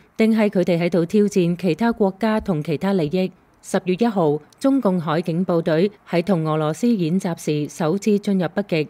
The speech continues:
呢個係美國觀察到嘅中共海警船所到過嘅最北地區。二零一七年，中共黨魁習近平同俄羅斯總統普京宣布，兩國將聯手建立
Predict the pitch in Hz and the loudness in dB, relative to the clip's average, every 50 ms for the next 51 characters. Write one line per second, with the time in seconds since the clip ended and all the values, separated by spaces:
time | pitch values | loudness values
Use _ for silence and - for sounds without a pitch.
0 | - _ _ _ _ - 277 294 285 247 208 190 165 165 160 147 151 156 190 165 | -8 _ _ _ _ 0 0 2 2 2 2 2 2 0 0 -2 -2 0 -2 -2
1 | 165 - 208 202 208 196 - 196 170 170 - - 156 151 160 - - 202 190 190 | -2 0 0 2 2 0 0 -2 -4 -4 -4 -2 -2 -2 0 0 0 0 -2 0
2 | - 254 247 240 - 170 165 151 160 156 165 - 165 180 180 - 175 151 147 151 | 0 0 0 0 0 -2 -2 -2 -4 -4 -2 -2 -4 -4 -2 0 0 0 0 -2
3 | 131 - 180 151 165 190 - 202 190 185 185 - 196 190 196 196 196 196 - 196 | -4 -2 -2 -2 -2 0 0 0 0 0 0 0 -2 0 0 0 0 0 0 0
4 | 185 190 - 220 220 - - 175 156 147 - 214 208 196 208 - - - - _ | 0 0 -2 -4 -6 -4 -2 -4 -4 -2 0 0 2 2 2 0 -2 -10 -20 _
5 | _ _ _ _ - 196 196 185 170 175 190 240 240 - 262 240 214 170 156 151 | _ _ _ _ 2 4 4 4 4 2 2 0 0 2 0 2 2 2 2 0
6 | 151 147 - 214 220 202 196 170 175 175 170 180 156 156 180 190 - 254 254 254 | -2 -2 0 0 0 2 0 0 0 0 0 -2 -2 -2 -2 0 0 0 0 2
7 | - 190 - - 185 175 175 185 165 143 151 151 - 180 170 156 160 151 151 147 | 0 -4 -2 -2 -2 -2 0 -2 -2 -2 -4 -4 -4 -4 -4 -2 -2 -2 -2 -2
8 | 147 151 147 156 151 - 226 220 214 185 147 165 170 165 160 147 175 180 180 160 | -2 -2 -2 -4 -4 -2 -2 -2 0 -2 -4 -4 -4 -4 -4 -4 -4 -2 -2 -2
9 | 143 165 165 - 214 208 202 - 214 196 196 - 180 156 156 - - - - _ | -2 0 -2 -2 -2 -2 -2 0 0 0 0 0 2 0 0 0 -2 -8 -20 _
10 | _ _ _ - 165 147 147 165 170 - 185 180 - - 247 240 247 233 208 170 | _ _ _ -4 -2 -2 -2 -2 -2 -2 -4 -4 -2 -2 0 0 2 2 0 0
11 | 139 143 - - 151 147 151 170 - 196 180 175 170 | 0 -2 -4 -4 -2 -2 -2 -2 0 -2 0 0 0